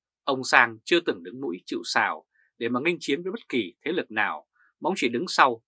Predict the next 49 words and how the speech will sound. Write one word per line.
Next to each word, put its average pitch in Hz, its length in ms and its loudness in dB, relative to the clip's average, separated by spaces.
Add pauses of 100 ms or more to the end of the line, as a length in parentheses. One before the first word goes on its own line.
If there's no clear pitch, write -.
giật 117 280 -2
dây 117 380 -2 (100)
kẻ - 160 0 (160)
khác. 110 180 -4 (1400)
Hầu 135 180 6
hết 180 120 8 (100)
những 165 140 -6
nhân 175 160 -4
vật - 200 -2
đã 135 100 -8
lên 143 180 0
tới 147 80 -6
hàng 135 200 6 (100)
tứ 123 180 -6
trụ - 300 -2 (300)
đều 131 160 -2
có 139 100 0
rất 254 200 -2
nhiều 120 300 0
kinh 127 140 -4
nghiệm, 120 220 -4 (220)
nắm 123 260 0
giữ 180 220 -2
một 165 80 -12
số - 160 -10
mối 139 140 -8
quan 151 140 0
hệ 110 240 -2 (420)
và 135 100 8
một 131 140 0
số 147 440 -4
bí 123 260 -6
mật - 220 -2
riêng. 98 300 -8 (1000)
Nên 175 160 0
việc 143 220 0
các 160 100 -12
nhân 160 160 -4
vật 123 140 -2 (120)
đã 160 160 -4
về 104 200 -2
hưu 127 300 -2 (300)
nhưng 214 160 -2
lại 123 100 2
ngồi 120 240 0
trong 160 160 -10
tối 156 360 -2
điều 117 160 -4
khiển 98 280 -2